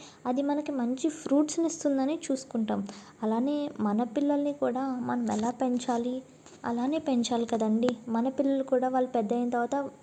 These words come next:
మంచి, మనకి పాజిటివ్ వైబ్ and వాళ్ళు మంచిగా ఉండాలి, ఈ సొసైటీకి, ఈ సొసైటీకి మంచి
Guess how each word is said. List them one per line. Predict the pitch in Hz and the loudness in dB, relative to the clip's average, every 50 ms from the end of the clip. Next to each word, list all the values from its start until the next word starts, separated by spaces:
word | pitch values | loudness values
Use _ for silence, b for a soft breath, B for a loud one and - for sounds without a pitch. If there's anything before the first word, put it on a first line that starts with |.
| - - - - | -20 -18 -8 -4
మంచి, | 247 247 254 262 - - 302 302 B B B B B B B B B - | -2 -2 -2 -2 -2 -2 -2 -2 B B B B B B B B B -2
మనకి | 269 277 285 - 302 | -2 0 2 0 0
పాజిటివ్ | 294 - - 247 226 226 233 247 240 - - 294 285 254 | -2 2 2 4 6 8 6 6 6 6 6 6 8 8
వైబ్ | 269 277 277 269 - - 240 | 6 6 6 4 2 0 0
and | 247 254 254 | 2 2 2
వాళ్ళు | 247 240 240 240 | 2 2 0 0
మంచిగా | 233 233 233 240 247 262 269 - - 302 294 294 302 | 2 2 2 2 2 2 2 2 2 2 4 4 2
ఉండాలి, | 294 285 269 247 247 247 240 240 247 | 2 2 2 2 2 2 2 2 0
ఈ | 240 - 254 254 | 0 0 0 0
సొసైటీకి, | - - 247 233 - 254 247 247 254 247 247 247 - - - - | 0 0 -2 0 0 -2 -2 0 0 -2 -2 -4 -6 -6 -2 -2
ఈ | 247 | 0
సొసైటీకి | 254 - 254 247 - 262 262 262 262 262 - 269 | 2 2 2 4 4 4 4 2 0 -2 -2 -2
మంచి | 247 226 226 233 247 247 302 285 | 0 0 0 0 2 2 2 2